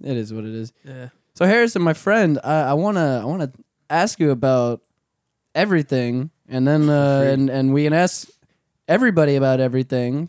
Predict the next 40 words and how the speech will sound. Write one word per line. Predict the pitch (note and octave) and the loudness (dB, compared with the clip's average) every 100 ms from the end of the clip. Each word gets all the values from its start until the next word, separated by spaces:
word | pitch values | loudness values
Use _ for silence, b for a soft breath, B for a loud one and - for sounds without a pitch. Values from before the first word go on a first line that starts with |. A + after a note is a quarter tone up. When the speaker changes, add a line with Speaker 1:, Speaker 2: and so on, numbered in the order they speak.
| - | -4
Speaker 1:
because | D3 D#3+ D3+ C#3 G#2+ | 0 2 2 0 -2
Speaker 3:
down | G#2 | -8
with | C3 | -4
Speaker 1:
y-, | D3 | -2
Speaker 3:
that. | C#3+ | 0
Speaker 1:
you | E3 | 2
guys | F3 F3 | 2 2
do | F3 | 2
a | D#3+ | 2
bunch | F3 F#3 | 2 0
of | D#3 | -4
shit | - F#3 | 0 0
here | E3 F3+ | 2 2
in | D#3 | 2
the | |
community | D3 C#3 D#3 G#3 D#3+ B2+ B2+ D3+ _ _ _ | 0 0 0 0 -2 -2 -4 -6 _ _ _
that | C3 C3 C3 A#2+ _ | -2 0 0 -2 _
my | B2+ A#2+ C#3 G#3 | -6 -2 0 0
listeners | E3+ C3 B2+ B2 C3+ | -2 -4 -2 -4 -2
do | C3 | 0
not | C3 C#3 | 0 0
know | C3+ C3+ | 0 0
anything | C3+ C#3+ D3+ B2+ | 0 -2 -4 -6
about. | G#2+ E3+ D3 - | -4 -2 -2 -4
So, | - G3+ G3 G#2+ | -2 2 2 0
Speaker 3:
What? | A2+ A2+ A2 _ _ _ _ _ _ _ - | -6 -10 -14 _ _ _ _ _ _ _ -12
Speaker 1:
my | |
Speaker 3:
Wait. | A2 G#2+ | -8 0
Speaker 1:
friend, | G#3 D3 A2 A#2 - _ _ C3 | 2 2 -2 -8 -20 _ _ -2
I | |
know | C3+ E3 E3 | 2 4 4
you | D#3+ E3 | 4 4
have | E3 D3+ C#3 C3 B2+ | 4 4 2 0 -2
much | B2 C3 D#3 D#3 | -2 0 0 0
experience | C#3+ - E3 D#3 D3+ F3 | -6 -4 0 0 2 -2
behind | - C#3+ C#3+ C3+ B2+ A#2+ - _ _ _ | 0 0 2 2 0 -2 -8 _ _ _
different | D3+ D3+ B2 | -2 -2 -2
lenses | C3+ C3+ D3 D#3+ E3 | 0 0 0 0 -2
of | C3+ | -6
sorts. | - C#3+ E3 F#3 - - | -2 0 0 -4 -14 -18